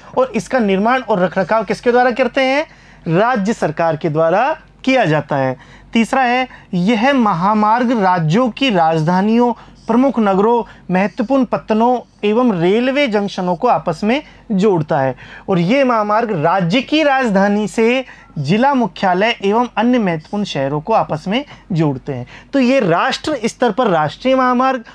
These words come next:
और राज्य स्तर पर राज्य महामार्ग। ठीक है बच्चों, तो इनमें अंतर स्पष्ट हुआ। एक दो नंबर का प्रश्न बन सकता है, इस प्रकार के प्रश्नों को हमें देखना है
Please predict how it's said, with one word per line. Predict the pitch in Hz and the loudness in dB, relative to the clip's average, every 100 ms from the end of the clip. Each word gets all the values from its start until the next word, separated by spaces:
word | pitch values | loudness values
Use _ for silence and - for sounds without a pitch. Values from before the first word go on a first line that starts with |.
| 247 | -4
और | - | 0
राज्य | 214 202 240 220 269 208 | 2 2 2 2 0 -2
स्तर | - - 180 | -6 -4 -2
पर | 262 302 - - - | 0 -2 -4 -16 -8
राज्य | 156 160 202 202 185 294 - - - | -2 0 0 0 0 -2 -4 -20 -8
महामार्ग। | 165 147 165 156 139 123 120 | -4 0 0 0 0 -2 -4
ठीक | - 277 | -4 -2
है | 269 | 0
बच्चों, | 254 - 269 | -2 0 -2
तो | 269 262 | 0 -4
इनमें | 208 190 190 | -2 0 0
अंतर | 214 165 151 233 | 0 -2 0 -2
स्पष्ट | - 240 233 - - - | -2 -4 -4 -6 -14 -8
हुआ। | 175 160 147 - - - - | -2 0 0 -4 -16 -8 -2
एक | 175 | 0
दो | 143 202 | 2 2
नंबर | 226 202 208 214 | 2 0 -4 -4
का | 220 | -4
प्रश्न | 226 202 233 | -6 -6 -4
बन | 208 | -2
सकता | 214 220 240 | -2 -4 -2
है, | 220 262 - | 0 -2 -4
इस | - | -10
प्रकार | 190 165 160 | -8 -4 -4
के | 156 180 | -4 -8
प्रश्नों | - 151 165 | -10 -12 -10
को | 156 185 | -10 -10
हमें | 196 285 - - 135 | -8 -8 -10 -16 -6
देखना | 151 156 208 | -6 -2 -2
है | 226 | -2